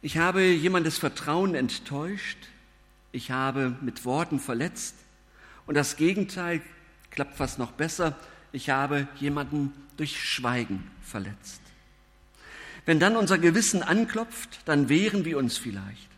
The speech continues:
Vielleicht finden wir Gründe, uns zu entschuldigen. Aber wenn unser Gewissen erwachsen und gesund ist,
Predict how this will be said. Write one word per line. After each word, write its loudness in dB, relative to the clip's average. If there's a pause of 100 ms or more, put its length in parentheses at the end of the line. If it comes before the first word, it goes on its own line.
(680)
Vielleicht 2
finden 2
wir 4
Gründe, -2
uns -4 (140)
zu -8
entschuldigen. -8 (1120)
Aber 0
wenn 4
unser 2
Gewissen 0
erwachsen -2
und 2
gesund -2
ist, -14